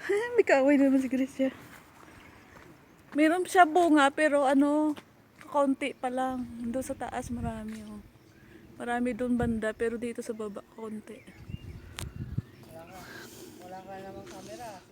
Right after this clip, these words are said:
Speaker 1: Matamis yung bunga niyan. Kahit green siya, matamis siya, guys. Dahil sa taxi, hindi dumarating,
Speaker 2: Asan ang camera mo?
Speaker 1: nakikipag-away siya. <laughs>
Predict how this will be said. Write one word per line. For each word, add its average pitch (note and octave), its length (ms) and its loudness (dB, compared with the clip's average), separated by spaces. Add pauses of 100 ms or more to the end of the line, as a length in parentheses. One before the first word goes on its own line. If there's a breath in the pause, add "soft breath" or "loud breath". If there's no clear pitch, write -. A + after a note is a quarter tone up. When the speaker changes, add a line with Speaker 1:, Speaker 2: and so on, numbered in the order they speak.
(500)
Speaker 1:
Matamis C4+ 520 -4
yung C#4+ 200 2
bunga C#4 320 2
niyan. A#3+ 220 0
Kahit B3+ 300 -6
green B3+ 340 0
siya, B3 180 -6
matamis A#3+ 460 -2
siya, - 180 -10
guys. G3+ 520 -10 (2250)
Dahil A#3+ 380 2
sa C4 120 0
taxi, B3+ 460 -2
hindi A#3+ 140 -4
dumarating, A#3+ 500 -2
Speaker 2:
Asan - 20 -4
ang A3+ 80 -6
camera C4+ 160 -6
mo? D#4+ 60 2
Speaker 1:
nakikipag-away A3 580 0
siya. - 240 6
<laughs> - 60 -2